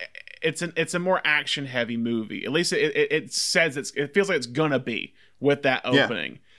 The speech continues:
Speaker 1: Not
Speaker 2: Yeah,
Speaker 1: like
Speaker 2: absolutely.
Speaker 1: Ma-, not like Marvel action scenes and car chases or whatever, but, like, there's gonna be, like, some brutality to this movie.
Speaker 2: Yeah, and there's gonna be more. It's because, yeah, Bla-, the first Blade Runner is about investigation,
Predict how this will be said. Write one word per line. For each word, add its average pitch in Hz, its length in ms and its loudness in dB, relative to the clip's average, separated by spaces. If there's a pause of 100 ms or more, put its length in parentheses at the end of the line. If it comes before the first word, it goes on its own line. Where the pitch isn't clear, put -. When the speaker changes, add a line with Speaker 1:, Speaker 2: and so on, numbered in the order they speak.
(120)
Speaker 1:
Not 220 280 4
Speaker 2:
Yeah, 214 60 2
Speaker 1:
like 214 120 6
Speaker 2:
absolutely. 123 280 2
Speaker 1:
Ma-, 160 160 4 (140)
not 180 220 4
like 196 140 4
Marvel 156 520 2
action 143 400 0
scenes 135 480 0
and 123 120 0
car 131 260 0
chases 127 580 0
or 117 80 -2
whatever, 139 320 4
but, 139 140 0
like, 135 180 2
there's 151 200 0
gonna 170 220 2
be, 143 240 2
like, 127 400 2 (260)
some 156 280 0
brutality 139 800 2
to 131 320 0
this 123 280 -4
movie. 117 640 -4 (480)
Speaker 2:
Yeah, 120 200 2 (280)
and 113 100 -2
there's 120 200 2
gonna 123 160 2
be 120 140 2
more. 117 340 0
It's 113 200 -2
because, 113 680 -2 (720)
yeah, 120 300 4
Bla-, 135 300 2
the 120 100 -2
first 147 260 0
Blade 143 200 4
Runner 127 280 2
is 110 160 2
about 110 220 2
investigation, 110 960 0